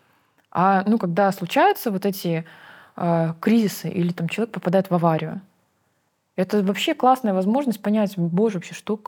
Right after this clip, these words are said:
что я, куда, почему меня как бы эти вещи волнуют? На самом деле важно другое». Вот.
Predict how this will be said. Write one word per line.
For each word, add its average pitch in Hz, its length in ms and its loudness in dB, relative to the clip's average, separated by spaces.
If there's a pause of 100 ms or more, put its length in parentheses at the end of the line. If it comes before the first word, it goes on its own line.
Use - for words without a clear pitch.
(100)
что - 320 -4
я, 190 100 2
куда, 190 380 0
почему 233 420 2
меня 226 300 2
как 190 220 -4
бы 190 140 0
эти 190 180 -2
вещи 214 300 0
волнуют? 196 500 0 (240)
На 170 60 -6
самом 202 220 0
деле 220 160 0
важно 214 300 2
другое». 196 580 2 (2000)
Вот. 170 560 -6